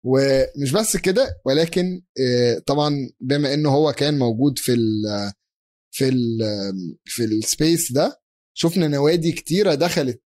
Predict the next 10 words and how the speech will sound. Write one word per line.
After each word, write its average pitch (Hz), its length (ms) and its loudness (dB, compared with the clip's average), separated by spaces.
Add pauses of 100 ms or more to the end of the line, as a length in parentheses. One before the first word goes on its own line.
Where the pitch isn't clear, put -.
(200)
تتفرج 147 520 0
على، 113 460 -2
على 110 280 -4
اللايف، 123 560 -2 (440)
آه، 117 200 0
وشافت، 165 680 0
وناس 143 300 2
طبعًا 156 280 0
سجلوها 135 760 2
و-، 127 180 2